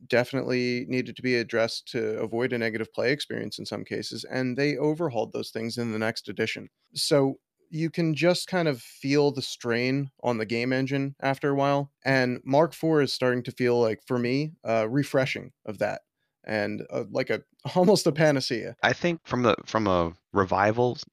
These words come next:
Speaker 2: perspective, post covid, I think Mark three has been doing really, really well with an established player base. Probably not as well as it could have been with, you know, getting new blood into the game, but I think we all have to remember that they're not physically capable of making a lot of their old models.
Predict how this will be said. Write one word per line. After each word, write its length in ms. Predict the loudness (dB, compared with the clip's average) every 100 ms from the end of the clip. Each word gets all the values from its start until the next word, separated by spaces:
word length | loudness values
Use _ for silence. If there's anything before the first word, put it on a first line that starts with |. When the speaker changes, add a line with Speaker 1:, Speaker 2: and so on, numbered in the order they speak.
| _
Speaker 2:
perspective, 600 | -4 0 0 2 0 0
post 280 | -4 -2 0
covid, 460 | 2 4 4 2 0
I 80 | 0
think 240 | -2 0
Mark 180 | 0 0
three 200 | 0 0
has 80 | 2
been 160 | 0
doing 240 | 2 0 0
really, 280 | 2 2
really 280 | 2 0 0
well 340 | 0 2 2 2
with 360 | -2 -2 -6 _
an 160 | 0 0 -2
established 560 | 0 2 2 2 -2 -4 -6
player 240 | 0 2
base. 400 | 4 0 0 -6 -8 -2
Probably 300 | 0 2 2
not 220 | 4 4
as 160 | 2 4
well 180 | 4
as 120 | 4 0
it 140 | -2
could 180 | -2 0
have 240 | 0 0
been 400 | -2 -2 -6 -8 -14
with, 320 | -6 -6 -6 -10
you 100 | -6
know, 300 | -4 -4 -6 _
getting 240 | 0 2
new 240 | 2 0 0
blood 300 | 0 0 0
into 140 | -2
the 80 | -2
game, 300 | -2 -2 -6 _
but 260 | 2 2 0 _ -20 -20 -4
I 200 | -2 -2
think 220 | 0 2
we 120 | 4
all 140 | 6 4
have 120 | 4
to 120 | 2
remember 460 | 4 4 4 4 4
that 300 | 4 2 4
they're 240 | 4 4
not 480 | 2 2 4 2 0
physically 400 | 0 0 0 -2
capable 500 | 0 0 0 -2 0
of 120 | 0
making 300 | 0 0 -2
a 60 | -2
lot 220 | 2 2
of 100 | 2
their 160 | 0 0
old 160 | -2
models. 500 | -4 -2 -4 -4 -10